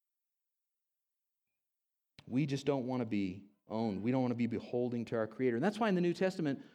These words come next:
Paul had to write to the Corinthians in chapter six, "Do you not know that your body is a temple of the Holy Spirit who is in you, whom you received from God?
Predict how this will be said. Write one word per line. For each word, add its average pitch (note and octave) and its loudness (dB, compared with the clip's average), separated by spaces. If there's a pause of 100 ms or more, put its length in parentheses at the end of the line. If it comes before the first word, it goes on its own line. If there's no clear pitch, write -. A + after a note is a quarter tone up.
(300)
Paul E3+ 2
had E3 2
to C#3+ 0
write D3 2
to C3+ -14
the B2+ 0
Corinthians C3 -2 (360)
in A2+ -6
chapter B2+ -2
six, - 0 (400)
"Do E3+ 4
you A#3 6
not G#3 4
know F3 4
that C#3+ 0
your C#3 4
body D3 0
is A#2+ 2
a A2+ -4
temple D3 -2
of C3+ -2
the A2+ -2
Holy C3 0
Spirit C#3+ 2 (220)
who D3+ 8
is B2 4
in C#3+ 4
you, D#3+ 4
whom C#3 2
you A#2+ 2
received D#3 -2
from A#2 -2
God? C#3+ 2